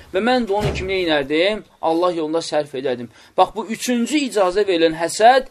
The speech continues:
hansı ki, hədisdə keçirilən həsəd, bu əslində həsəd deyil. Sadəcə, e, zahirən həsədə uyğun olduğuna görə, həsəd kimi məqbul olana, olduğuna görə Peyğəmbər onu həsəd deyə adlandırır. Ancaq bu əslində isə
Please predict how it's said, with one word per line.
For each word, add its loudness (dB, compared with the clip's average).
hansı -6
ki, -6
hədisdə -6
keçirilən -4
həsəd, 2
bu 2
əslində 0
həsəd -6
deyil. 2
Sadəcə, 4
e, 6
zahirən 4
həsədə 4
uyğun 0
olduğuna -2
görə, 0
həsəd -2
kimi -6
məqbul -2
olana, -2
olduğuna -2
görə 2
Peyğəmbər -2
onu -8
həsəd -2
deyə 0
adlandırır. -4
Ancaq -6
bu 2
əslində 0
isə 2